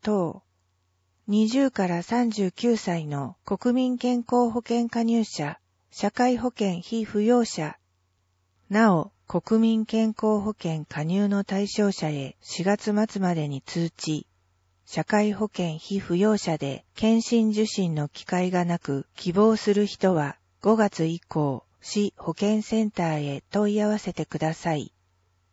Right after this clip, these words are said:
五百円。三、市民健康検診、結核健康診断。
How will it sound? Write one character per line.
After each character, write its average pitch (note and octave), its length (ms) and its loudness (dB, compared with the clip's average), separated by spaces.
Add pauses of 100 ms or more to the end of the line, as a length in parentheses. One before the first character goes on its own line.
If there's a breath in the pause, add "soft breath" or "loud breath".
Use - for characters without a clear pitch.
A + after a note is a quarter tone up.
(240)
五 F#3+ 120 0
百 A#3 360 2
円。 F3 340 0 (1040)
三、 A3 480 0 (320)
市 - 240 -2
民 G#3+ 300 4
健 A#3+ 220 2
康 B3+ 340 4
検 B3 260 0
診、 - 400 -4 (460)
結 - 260 -6
核 A3 320 0
健 A3 340 0
康 G#3+ 220 2
診 G#3 320 -2
断。 D3 300 -8